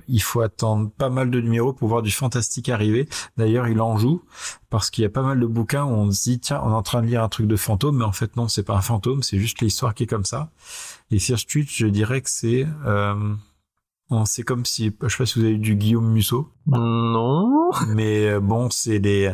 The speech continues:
Speaker 1: c'est les, les, les vendeurs de, de, de thrillers, euh, qui, qui, qui accrochent en peu de pages, écriture très simple, mais c'est, ils prenaient du Guillaume Musso et vous le mettez accessible à des, euh, bon, Musso c'est très accessible, hein, on va dire à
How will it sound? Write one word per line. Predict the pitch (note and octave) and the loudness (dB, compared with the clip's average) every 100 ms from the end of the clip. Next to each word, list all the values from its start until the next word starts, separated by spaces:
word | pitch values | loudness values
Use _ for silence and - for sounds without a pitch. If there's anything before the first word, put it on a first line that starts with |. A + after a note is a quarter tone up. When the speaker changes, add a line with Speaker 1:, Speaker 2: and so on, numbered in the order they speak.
| F#2 | -4
Speaker 1:
c'est | - - - - - - - | -10 -8 -6 -6 -6 -6 -2
les, | G#2+ G#2+ | 0 0
les, | B2+ C3 G#2+ G2+ | 2 2 4 4
les | G2 G2+ | 4 4
vendeurs | G2 A2+ A2 A#2+ A#2+ A2+ | 2 2 2 2 0 0
de, | G#2 G2 | 2 4
de, | F#2 F#2 F#2+ | 4 4 4
de | |
thrillers, | G2+ - A#2+ A#2+ B2 B2 | 2 0 2 4 2 2
euh, | G2 F#2+ F#2+ G2 G2+ G2 - | 2 2 2 2 -2 -4 -6
qui, | - G#2 | 0 0
qui, | G2 G#2+ G2+ | 2 0 0
qui | - | 0
accrochent | G#2+ F#2+ B2 A#2+ G#2 | -2 -2 -2 -2 -2
en | |
peu | F#2+ G#2+ | 0 -2
de | |
pages, | - A2+ A2+ | 0 0 0
écriture | G#2 - G#2 A2+ | -2 -2 -2 -2
très | - A2 | -2 -2
simple, | - B2+ D3 - | 0 -2 -2 0
mais | G2+ | 0
c'est, | G2 - A#2 | 0 -2 -4
ils | A#2+ | -4
prenaient | - B2 A#2 A#2+ | -4 -2 0 2
du | G#2+ | 0
Guillaume | G#2 A2 A2+ | 2 0 2
Musso | A2 G2+ - C3+ | 2 2 2 0
et | B2 | 2
vous | G#2+ | 2
le | G2+ | 2
mettez | G2+ G#2 - A2+ - _ - _ _ - | 4 2 0 -2 -6 _ -20 _ _ -4
accessible | A#2+ - A#2+ A2+ - B2+ G#2+ | -4 -2 -2 -2 0 0 2
à | G2+ | 2
des, | G2 G#2 G2+ | 4 4 4
euh, | G2 | 2
bon, | F#2+ G2 G2 G2 _ | 0 -4 -6 -8 _
Musso | G#2 G2+ - | 2 2 2
c'est | G#2 G#2 | -2 -2
très | - G#2 | -2 0
accessible, | F#2+ G2 - F2 | 0 -2 -2 -2
hein, | F2+ F#2+ G2 | -4 -6 0
on | |
va | F#2 | 2
dire | F#2 G2+ | 4 2
à | F2+ F2 | 0 -2